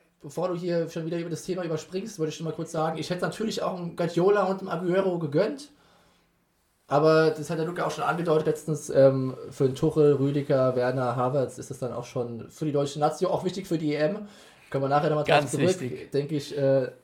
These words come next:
Speaker 1: ein wichtiges Thema, dass die Jungs die C L geholt haben. Ja.
Speaker 2: Ja, und w-, wo du eben das mit Barcelona, äh, angesprochen hast, wollte ich eine Frage an euch beide stellen. Was denkt ihr denn, bleibt Messi oder verlängert er noch bei Barcelona?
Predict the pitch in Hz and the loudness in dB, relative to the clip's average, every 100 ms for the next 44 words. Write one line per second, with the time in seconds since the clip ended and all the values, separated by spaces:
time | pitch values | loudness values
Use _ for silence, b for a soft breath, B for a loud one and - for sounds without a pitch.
0 | _ _ _ _ 147 170 - 165 - 185 | _ _ _ _ -8 -6 -6 -6 -4 -2
1 | 185 170 190 170 175 170 - 170 156 196 | -2 -4 -4 -8 -8 -10 -8 -6 -4 -6
2 | - - - - 190 156 160 165 165 185 | -8 -14 -18 -14 -6 2 2 2 0 -4
3 | 170 175 175 180 165 180 170 175 170 165 | -4 -6 -6 -2 0 2 0 0 -2 -6
4 | 147 123 139 143 135 156 208 160 143 139 | -10 -2 -2 -2 -8 -6 -4 -4 -4 -8
5 | 135 131 135 131 123 139 127 135 151 - | -8 -10 -12 -12 -10 -10 -8 -8 -8 -10
6 | B B B B 147 156 - - 147 156 | B B B B 0 0 0 -10 0 0
7 | 185 175 165 156 147 143 160 180 - 123 | 0 0 0 2 -2 -4 -2 -4 0 2
8 | 123 127 123 - 135 139 160 165 170 - | 2 0 -4 -4 -2 -2 -4 -6 -8 -4
9 | 180 170 175 165 160 165 170 - - 139 | -4 -4 -6 -2 0 -2 -4 -18 -6 2
10 | 160 180 175 180 175 202 185 170 160 151 | 2 2 -4 -6 -4 -6 -4 -4 -6 -4
11 | 170 175 - 139 123 131 131 127 147 147 | -4 -4 -8 -10 -10 -10 -10 -12 -14 -16
12 | 131 | -16